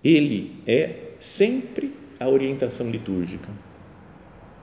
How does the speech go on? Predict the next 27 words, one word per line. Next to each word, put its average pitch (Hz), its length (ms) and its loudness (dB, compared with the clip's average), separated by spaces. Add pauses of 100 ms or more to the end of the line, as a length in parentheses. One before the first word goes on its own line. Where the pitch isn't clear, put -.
(1040)
porque 101 220 2
todas 151 320 2
as 110 100 2
orações 127 400 2
que - 100 -4
vão 107 140 -4
ser 123 160 0
ditas, 160 680 -6
volto 98 220 2
a 98 40 -4
falar, 117 440 -6
é 156 120 0
pra 180 280 0
Deus, 110 400 2
não 101 100 -4
é 113 80 0
pro - 220 -4
povo. 101 420 0 (2000)
Então, 123 260 0 (1600)
é, 110 920 0 (1000)
ninguém 175 340 4
me 214 180 4
perguntou, 127 680 2
né, 90 220 0
a 98 40 0
minha 95 160 4
opinião 90 540 2